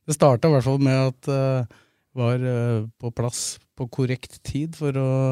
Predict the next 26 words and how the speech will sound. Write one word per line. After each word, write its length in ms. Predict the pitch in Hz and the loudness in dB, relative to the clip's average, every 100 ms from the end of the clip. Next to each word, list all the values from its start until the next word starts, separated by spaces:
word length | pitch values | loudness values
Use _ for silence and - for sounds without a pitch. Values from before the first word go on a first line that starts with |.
| 127 127 | 0 0
rekke 280 | 120 - 120 | -4 -4 -4
det 120 | 120 | 0
flyet 220 | 123 110 113 | 0 0 0
jeg 40 | |
skulle 260 | - 120 120 | -2 -2 0
ha, 60 | 185 | -2
og 160 | 202 | -6
så 340 | - 160 147 127 _ _ _ _ _ _ _ | -6 -2 -2 -4 _ _ _ _ _ _ _
ble 100 | 123 123 | -2 0
jo 40 | |
det 140 | 117 110 | 0 -2
forsinket 600 | 131 - 117 - - 151 | -4 -2 -4 -4 -6 -4
i 120 | 151 147 _ | -4 -6 _
tre 320 | - 147 147 170 | -4 0 0 0
timer. 380 | - 185 160 233 - _ _ | 0 0 0 -4 -10 _ _
Så 240 | _ _ 165 156 147 135 120 _ _ _ _ _ | _ _ -6 -2 -2 -2 -6 _ _ _ _ _
var 120 | - 104 | -8 -6
det 80 | |
ikke 100 | - | 0
så 60 | 139 | 0
mye 140 | 120 | 2
som 100 | 101 | 0
gikk 100 | 117 113 | -2 0
veien 300 | 107 110 120 | 0 0 0
videre 340 | 113 107 113 | 0 0 -2
heller. 180 | 123 | -2